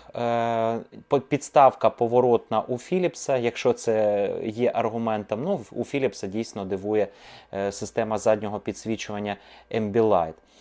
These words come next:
Що стосується технічних специфікацій і можливостей телевізора, то у Філіпса дещо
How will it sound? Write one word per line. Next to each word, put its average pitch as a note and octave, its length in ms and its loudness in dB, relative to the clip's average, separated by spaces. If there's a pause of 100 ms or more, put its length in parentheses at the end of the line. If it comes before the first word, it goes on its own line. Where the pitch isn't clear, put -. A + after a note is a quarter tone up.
(240)
Що F3 180 0
стосується C#3 1040 4 (200)
технічних C3+ 640 -4
специфікацій C#3+ 1160 -2 (160)
і A#2 120 -4
можливостей C#3 640 0
телевізора, C3 720 0
то A#2+ 180 2
у A2+ 160 -2
Філіпса A2+ 500 -4
дещо G#2+ 600 -2